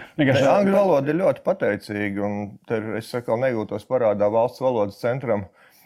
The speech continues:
Speaker 2: jo, ja es esmu ierakstījis latviski un kaut ko angliski, tā tad tam ir nozīme un jēga, tad viņš vai nu kaut kā labāk nolasās, vai nu tas ir citāts, citāts kaut kas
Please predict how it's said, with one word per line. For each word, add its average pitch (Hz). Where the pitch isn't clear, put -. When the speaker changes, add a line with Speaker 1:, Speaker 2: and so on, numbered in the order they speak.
Speaker 2:
jo, 113
ja 117
es 107
esmu 113
ierakstījis 139
latviski 117
un 120
kaut 123
ko 113
angliski, 117
tā 139
tad 107
tam 131
ir 110
nozīme 104
un 104
jēga, 117
tad 110
viņš 107
vai 113
nu 110
kaut 110
kā 110
labāk 110
nolasās, 135
vai 120
nu 101
tas 110
ir 95
citāts, 147
citāts 131
kaut 107
kas 117